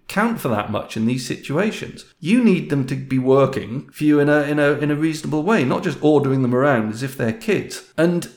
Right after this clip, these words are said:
that's the problem. A lot of them think the job is just to turn up and give orders and everyone will obey as if you're in the army or something. So,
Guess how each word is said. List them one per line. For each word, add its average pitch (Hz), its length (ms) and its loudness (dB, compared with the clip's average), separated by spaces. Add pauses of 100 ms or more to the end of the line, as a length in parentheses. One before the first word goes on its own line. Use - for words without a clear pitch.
that's 220 220 2
the 170 100 -2
problem. 170 460 4
A 135 60 2
lot 151 280 2
of 208 100 0
them 135 180 0
think 156 480 -4
the 123 80 -4
job 139 300 0
is 120 140 -2
just 123 160 -8
to 92 80 -10
turn 139 260 0
up 127 140 -2
and 131 120 -2
give 123 160 0
orders 127 460 0
and 123 80 -2
everyone 131 380 0
will 120 60 -4
obey 175 360 0
as 110 140 -4
if 120 160 -4
you're 117 100 0
in 117 80 2
the 113 140 2
army 170 340 0
or - 140 -8
something. - 480 -12
So, 185 480 4